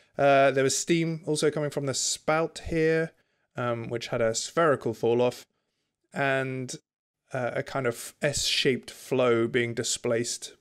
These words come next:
by, um, plugging in, uh, R G B color to the vector input. And that moves us on to the lighting, which was mainly a sun lamp for the key light being pushed through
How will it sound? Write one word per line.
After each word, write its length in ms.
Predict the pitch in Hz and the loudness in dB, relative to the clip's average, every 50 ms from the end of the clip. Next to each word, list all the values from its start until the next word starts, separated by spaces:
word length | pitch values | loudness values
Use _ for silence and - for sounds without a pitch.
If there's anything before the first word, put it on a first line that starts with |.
| _ - | _ -2
by, 400 | 120 117 113 113 117 113 - - - - | 0 2 2 0 0 -2 -6 -8 -6 -6
um, 520 | 123 117 113 113 110 113 113 123 139 160 170 _ _ _ _ _ _ _ | -4 -4 -4 -4 -6 -8 -10 -14 -16 -18 -20 _ _ _ _ _ _ _
plugging 400 | - - 147 143 131 143 135 131 | -6 -2 0 0 2 0 -2 -2
in, 300 | 131 127 131 131 127 127 | -2 -2 -2 -2 -2 -2
uh, 260 | 123 123 120 120 - - - _ _ _ - | -2 -2 -2 -2 -4 -6 -12 _ _ _ 0
R 120 | 139 139 | 0 2
G 140 | 127 143 135 | 2 2 0
B 180 | 127 135 135 123 | 0 0 -2 -2
color 320 | - - 123 120 120 113 | -2 0 0 2 2 0
to 200 | - - - 120 | -2 -2 -4 -4
the 160 | 117 120 117 | -4 -4 -4
vector 360 | 113 120 127 - - - - - - | -2 -2 -2 -4 -4 -8 -16 -14 -14
input. 420 | 120 113 110 - - - - - _ _ _ _ _ _ _ _ _ _ _ - | -14 -14 -8 -6 -6 -6 -6 -8 _ _ _ _ _ _ _ _ _ _ _ -6
And 140 | - 170 202 | -4 0 0
that 140 | 220 185 165 | 0 0 2
moves 240 | 160 165 156 147 | 0 0 0 0
us 120 | 143 135 - | 0 0 0
on 200 | 151 143 135 120 | 0 0 -2 -4
to 160 | - 143 127 | -4 -4 -2
the 140 | 117 120 117 | 0 0 0
lighting, 580 | 117 123 123 135 151 160 - 226 226 254 214 - - | 0 2 2 2 2 0 0 -4 -4 -6 -8 -10 -6
which 200 | - 135 127 - | -4 -4 -2 0
was 520 | 139 127 120 117 123 - - - - - _ _ _ | 0 -2 -2 -2 -4 -8 -10 -12 -14 -16 _ _ _
mainly 520 | - 170 190 196 180 165 143 135 127 123 | -4 -2 -2 0 0 0 0 0 0 0
a 680 | - 123 127 120 117 117 113 117 117 - - - - - - | 0 0 0 0 0 -2 -2 -4 -6 -6 -6 -6 -6 -8 -10
sun 360 | - - - - 147 147 156 | -10 -6 0 2 2 2 4
lamp 200 | 151 170 190 185 | 2 0 -2 -2
for 140 | - - 147 | -4 -4 -4
the 80 | 123 117 | -4 -4
key 240 | - - - 147 | -4 -2 -2 0
light 280 | 131 120 123 139 147 - | 0 2 2 0 0 0
being 200 | - 127 123 123 | -2 -4 -4 -6
pushed 360 | 123 - - 143 135 - - | -8 -6 -4 -4 -4 -6 -6
through 440 | - - 135 123 123 120 120 131 131 | -4 -2 0 0 0 0 -2 -4 -6